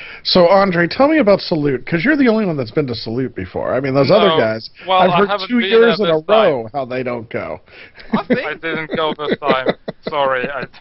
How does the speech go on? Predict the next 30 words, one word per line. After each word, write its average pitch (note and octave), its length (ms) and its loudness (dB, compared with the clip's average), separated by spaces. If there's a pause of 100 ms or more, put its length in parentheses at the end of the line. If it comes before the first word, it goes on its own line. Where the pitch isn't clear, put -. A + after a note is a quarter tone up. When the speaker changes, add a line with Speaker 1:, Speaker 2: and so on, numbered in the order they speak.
(180)
Speaker 2:
<laughs> - 360 -16
I D#3 60 0
don't F3 200 2
wanna F3 240 0
talk E3 240 0
why, F3+ 300 2
uh, E3 340 0
why, E3+ 340 2 (380)
but D#3 180 -4 (380)
it's D#3 180 -8
just D#3 200 -2
I C#3+ 220 2
haven't C#3 300 -12
been B2+ 220 -14
there. A2 200 -14 (760)
I'm D#3+ 160 0
very F#3+ 340 4
really F3+ 180 0
regretting E3 460 0
it, D3+ 180 -4
but C#3 220 2 (340)
that's C3+ 300 -6
just C3+ 220 -8 (420)
Speaker 1:
So - 160 0
you B3 180 8
didn't C#4 240 6
go A3+ 140 6
this D#4 240 -2
year, D#4 160 -2
Andre? D#4+ 320 0